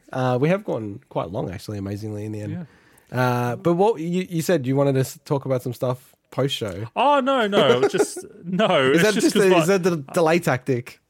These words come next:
Speaker 2: That was just a, "Hey, let's move on 'cause we're running long." I was just gonna say there's a, there are some
Speaker 1: Mm.
Speaker 2: things coming up. I've, I can't remember what they all are, so,
Speaker 1: <laughs>
Speaker 2: uh,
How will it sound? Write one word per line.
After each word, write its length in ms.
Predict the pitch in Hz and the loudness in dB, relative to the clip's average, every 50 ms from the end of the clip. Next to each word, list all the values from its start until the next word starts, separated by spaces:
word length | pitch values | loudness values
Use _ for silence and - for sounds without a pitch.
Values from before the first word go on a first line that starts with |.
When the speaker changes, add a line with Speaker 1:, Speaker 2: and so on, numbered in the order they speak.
| - _ - | -20 _ -2
Speaker 2:
That 100 | 180 175 | 0 2
was 160 | 202 208 202 | 2 2 2
just 220 | - 214 - - | 0 -2 -2 0
a, 100 | 196 170 | 0 0
"Hey, 240 | 185 196 165 151 - | 2 2 2 2 2
let's 240 | 139 139 135 - - | 2 2 0 2 2
move 260 | - - 135 - - | 2 2 4 4 4
on 160 | 135 127 127 127 | 4 4 4 4
'cause 220 | - 147 131 120 | 2 2 2 2
we're 160 | 120 123 120 | 4 4 2
running 300 | 113 127 123 120 120 117 | 4 2 0 0 -2 -4
long." 340 | 117 117 117 113 - 139 123 | -2 0 2 2 2 2 2
I 120 | 127 - 139 | 2 2 4
was 160 | 156 156 440 | 4 4 2
just 320 | 214 196 - - - - - | 2 0 -2 -4 -10 -6 -2
gonna 220 | 190 175 156 147 | 0 0 2 0
say 320 | - - - 139 135 135 | 0 0 0 0 2 2
there's 180 | 123 131 123 120 | 0 0 0 0
a, 80 | 127 123 | -2 -4
there 280 | 113 117 165 175 190 | -4 -2 0 0 2
are 200 | 180 175 160 147 | 2 2 2 0
some 240 | - - 139 131 151 | -2 -4 -6 -6 -6
Speaker 1:
Mm. 40 | 147 | -6
Speaker 2:
things 180 | 139 110 101 | -6 -8 -8
coming 220 | - - 107 110 107 | -8 -6 -4 -2 -2
up. 140 | 110 117 117 | -2 -2 0
I've, 260 | 135 139 135 123 - - - - | -2 -2 -2 -4 -8 -14 -8 -6
I 80 | 135 | -6
can't 260 | 131 - - 143 - - | -4 -2 -2 -2 -2 -2
remember 280 | 120 110 107 101 104 | -4 -4 -6 -6 -6
what 240 | 98 92 95 104 110 | -8 -8 -10 -10 -10
they 140 | 107 98 95 | -10 -10 -10
all 200 | 92 92 92 95 | -10 -10 -10 -10
are, 200 | 95 95 95 98 | -10 -10 -12 -12
so, 200 | 95 - - - 131 101 98 98 95 95 - - - | -14 -12 -10 -8 -8 -6 -8 -8 -10 -10 -12 -12 -10
Speaker 1:
<laughs> 240 | - - - - - | -10 -10 -10 -8 -6
Speaker 2:
uh, 380 | 123 113 107 107 107 104 110 | -2 -2 -2 0 0 0 -2